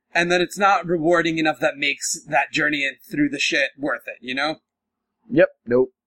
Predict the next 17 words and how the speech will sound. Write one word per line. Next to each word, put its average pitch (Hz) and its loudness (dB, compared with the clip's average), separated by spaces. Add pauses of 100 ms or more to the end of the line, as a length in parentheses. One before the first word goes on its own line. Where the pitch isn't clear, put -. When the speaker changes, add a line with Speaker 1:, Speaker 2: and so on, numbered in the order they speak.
(140)
Speaker 2:
<laughs> - -
It's 135 -6
just - 0
Speaker 1:
If 165 -4
it 190 -2
was, 175 0
like, 165 -2
a 151 2
real 180 0
powerful 147 -2
song, 135 0
then 131 -4
you'd 131 -6
be 135 -4
like, 131 -2
"All 147 0
right, 147 2